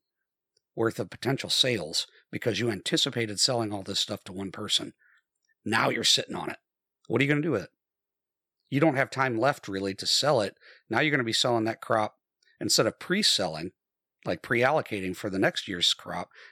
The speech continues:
Now you're sitting on a bunch of stuff because you had thought you were gonna sell it to these other people. So if somebody came to me and said, "You know what? Yeah, we wanna do this and we wanna lock you up," I'd say, "That's great. You're gonna pay me now, or we're gonna put it, the money in escrow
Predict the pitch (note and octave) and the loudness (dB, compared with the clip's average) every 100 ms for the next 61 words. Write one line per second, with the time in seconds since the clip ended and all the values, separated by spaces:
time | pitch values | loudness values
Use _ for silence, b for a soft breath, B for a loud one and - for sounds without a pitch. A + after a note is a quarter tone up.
0 | - A#2 E3+ A#2 - - A#2+ F#2 F2+ F#2 | -4 0 0 2 0 2 0 -2 -4 -6
1 | - - G2+ - G2 G#2+ A#2 A#2 G#2+ A2 | -4 -2 -4 -6 -6 -4 -4 -4 -2 2
2 | B2 - A#2+ B2+ A#2+ C#3+ C#3+ C3+ A#2+ C3+ | 2 0 -4 -4 0 0 0 -2 -4 -2
3 | A#2 F3 D#3+ - _ _ _ _ _ _ | -2 -4 -6 -12 _ _ _ _ _ _
4 | _ _ _ _ _ _ _ _ _ - | _ _ _ _ _ _ _ _ _ 4
5 | B2 G#2+ G2+ - D#3+ F3 B2 - B2 G#2+ | 4 4 0 0 0 0 -2 -2 -2 0
6 | B2+ B2+ F2+ - A2 F#2+ A2 A#2 G#2+ A#2 | 0 0 0 0 0 -2 0 0 2 0
7 | G#2+ A#2 F2+ A2+ A2+ A2 A2 G2 G#2+ G#2+ | 2 0 0 -4 -2 0 0 0 -2 0
8 | A2 F2+ A2+ A2+ G#2 G#2 G#2 - G2+ A#2 | -4 -2 -2 -2 -2 -2 -4 -6 0 0
9 | G#2+ G2 F#2+ G#2+ G2 A2 - G2 C3+ G#2+ | 0 -6 -4 -4 -2 -2 -2 2 2 2
10 | - _ _ _ b b b b - G2 | -4 _ _ _ b b b b -4 0
11 | A2 G2 A2 G2+ F2+ F2+ D#2 - _ _ | 0 0 -2 -2 -2 -6 -8 -14 _ _
12 | _ G2+ F2+ G2+ F#2+ - A2+ A2 F#2+ F2+ | _ -2 0 -2 -6 0 0 0 -6 -4
13 | G2 G2 F2+ F#2 - F#2+ E2 | -4 -4 -4 -2 -2 -4 -10